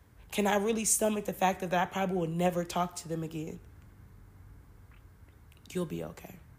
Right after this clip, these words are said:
Because there is a part of you that is attached to them that no longer resonates with who, what, who God sees you to be. You'll be okay.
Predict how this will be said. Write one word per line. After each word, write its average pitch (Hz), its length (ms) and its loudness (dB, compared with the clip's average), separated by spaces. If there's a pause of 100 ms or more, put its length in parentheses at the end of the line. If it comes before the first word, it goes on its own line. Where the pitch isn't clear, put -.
(2750)
Because 180 380 4
there 190 200 4
is 185 100 2
a 175 60 2
part 202 400 2
of 190 180 -2
you 160 420 0 (380)
that 185 180 8
is 170 80 0
attached 196 520 2
to 185 80 0
them 165 420 0 (220)
that 160 160 2
no 175 220 6
longer 190 380 2
resonates 175 560 2
with 160 140 -6
who, - 120 -4
what, 165 320 2
who 170 160 2
God 170 360 2
sees 165 360 -2
you 160 100 -4
to 160 160 -4
be. 151 260 -4 (1600)
You'll 185 140 -2
be 180 200 0
okay. 165 360 -4